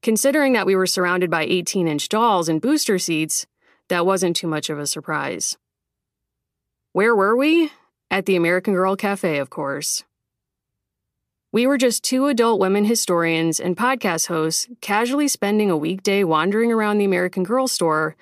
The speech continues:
with a photographer in tow. We were trying to give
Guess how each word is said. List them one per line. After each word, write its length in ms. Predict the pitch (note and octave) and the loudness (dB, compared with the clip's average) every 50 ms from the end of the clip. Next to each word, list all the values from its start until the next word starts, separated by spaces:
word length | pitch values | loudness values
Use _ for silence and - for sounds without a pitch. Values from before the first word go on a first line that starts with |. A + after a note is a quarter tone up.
| - _ _ _ _ | -20 _ _ _ _
with 160 | - F#3+ F#3+ | -2 -2 0
a 60 | G3 | 0
photographer 640 | F3 F#3 F3 - G3+ G3 G3 F#3+ G3 - F#3+ F3+ E3+ | -2 -4 -4 -2 -2 -2 -2 -2 -4 -4 -2 -2 -2
in 120 | D#3+ D#3+ | -2 -2
tow. 440 | D#3 - E3 D3+ C#3+ D3 - D3+ - _ _ _ _ _ _ _ _ _ _ _ _ _ _ _ _ _ _ _ _ _ _ _ _ | -4 -4 -6 -6 -6 -8 -10 -12 -16 _ _ _ _ _ _ _ _ _ _ _ _ _ _ _ _ _ _ _ _ _ _ _ _
We 140 | - - A#3 | -2 0 2
were 120 | A#3+ B3 A#3+ | 2 2 2
trying 360 | - - C4 C4+ C#4 C4+ A#3+ | 2 0 0 2 2 2 2
to 100 | B3+ A3+ | 2 2
give 400 | F#3+ A3 G#3+ G#3+ G#3+ G#3 F#3+ | 2 2 2 2 0 0 -2